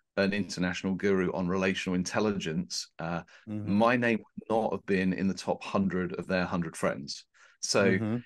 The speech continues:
Speaker 1: in a sense, I think, um, I think Henry Nouwen wrote the book, The Wounded Healer, and he said that
Speaker 2: Mm-hmm.
Speaker 1: basically the place we often have the greatest empathy for other people's struggles and challenges of when we ourselves have been through it.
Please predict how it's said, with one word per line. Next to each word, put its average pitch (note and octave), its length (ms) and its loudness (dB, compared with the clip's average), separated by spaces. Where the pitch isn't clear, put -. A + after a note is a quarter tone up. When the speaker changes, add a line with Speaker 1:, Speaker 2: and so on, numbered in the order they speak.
Speaker 1:
in A#2 60 0
a - 140 -8
sense, D3 500 0
I G#2+ 140 0
think, G2+ 520 -4
um, E2+ 340 2
I A#2 60 -2
think C#3 120 2
Henry C#3 200 6
Nouwen A2+ 220 6
wrote F#2+ 180 2
the E2 60 -4
book, F#2 140 0
The - 80 0
Wounded F#2 320 2
Healer, G2 420 -2
and - 120 0
he G2 40 0
said - 260 2
that G2 100 0
Speaker 2:
Mm-hmm. G#2 60 -4
Speaker 1:
basically - 500 -2
the - 120 -8
place - 320 -2
we B2+ 80 -2
often A2+ 240 -6
have F2+ 180 -2
the F2+ 80 -4
greatest G2 720 -4
empathy F2+ 560 -4
for - 180 -8
other F2+ 180 -2
people's F2 540 -6
struggles A#2 640 0
and G#2 120 2
challenges F2 720 -2
of F#2 80 -4
when G2 240 2
we F#2+ 180 2
ourselves E2 520 0
have F2 80 -12
been D#2+ 180 -8
through D2+ 220 -4
it. - 120 -12